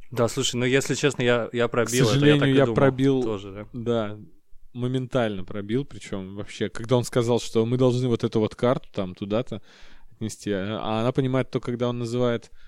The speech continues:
Speaker 2: её другим именем. А, тоже немножко печально, она там так подрастроилась, но потом, когда поняла, что, конечно, всё симуляция, и она <laughs> с ним довольно жестоко поступает, такая, мол, «Свободен, я... а, чао», она сказала,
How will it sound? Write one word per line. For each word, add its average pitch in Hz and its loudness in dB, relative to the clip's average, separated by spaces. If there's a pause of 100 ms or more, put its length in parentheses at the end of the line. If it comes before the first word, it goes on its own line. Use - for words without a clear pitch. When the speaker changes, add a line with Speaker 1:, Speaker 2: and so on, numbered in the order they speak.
(260)
Speaker 2:
её 117 0
другим 120 0
именем. 95 -4 (640)
А, 113 4
тоже 180 8
немножко 151 2
печально, 180 4
она 123 0
там 113 -4
так - -6
подрастроилась, 147 4
но 113 0
потом, 151 2
когда 127 2
поняла, 127 2
что, - 0
конечно, 120 -2
всё 117 0
симуляция, 120 0
и 110 -2
она 110 -2
<laughs> 123 -4
с - -4
ним 156 4
довольно 151 8
жестоко 131 -2
поступает, - -2
такая, 98 -8
мол, 98 -6
«Свободен, 139 2 (140)
я... 110 0
а, 117 0
чао», 147 6
она 110 -4
сказала, 110 -6